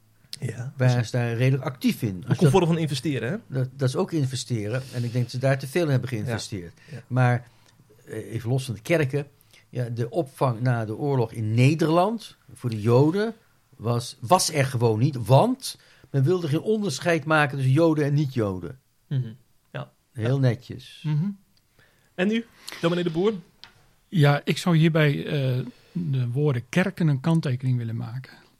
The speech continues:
Speaker 3: Eh, eh, ons, onze achterban is rijk geschakeerd. Er zijn kerkverbanden die na negentien vijfenveertig wel dat contact hebben gezocht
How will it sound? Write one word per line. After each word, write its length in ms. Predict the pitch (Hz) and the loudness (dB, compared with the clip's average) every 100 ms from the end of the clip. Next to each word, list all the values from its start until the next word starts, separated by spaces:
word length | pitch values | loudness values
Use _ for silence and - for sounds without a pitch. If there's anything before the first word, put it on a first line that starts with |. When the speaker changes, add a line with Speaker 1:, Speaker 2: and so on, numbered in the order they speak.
| _ | _
Speaker 3:
Eh, 360 | 127 269 160 | -8 -6 -6
eh, 80 | 135 - | -8 -6
ons, 260 | - 156 - _ _ | -2 -2 -2 _ _
onze 220 | - 151 | -2 -2
achterban 460 | 175 147 - 135 135 | 0 -4 -2 -2 0
is 100 | 127 | 0
rijk 220 | 135 170 | 0 -2
geschakeerd. 760 | - 139 139 127 131 - - - _ - | -4 -10 -8 -8 -8 -8 -12 -20 _ -10
Er 80 | |
zijn 200 | 135 131 | -2 -2
kerkverbanden 720 | 131 190 196 156 131 120 120 | 0 0 0 -4 -4 -4 -4
die 180 | 123 127 | -4 0
na 260 | 131 156 180 | 4 4 4
negentien 420 | 156 127 127 135 | 2 -2 -4 -8
vijfenveertig 760 | 131 135 113 131 139 127 143 - | -8 -8 -8 -10 -10 -12 -12 -8
wel 160 | 127 143 | -4 -4
dat 160 | 165 | -6
contact 380 | - 139 151 131 | -6 -6 -6 -6
hebben 200 | 151 131 | -4 -2
gezocht 580 | 131 127 151 - - | -2 -4 -4 -6 -16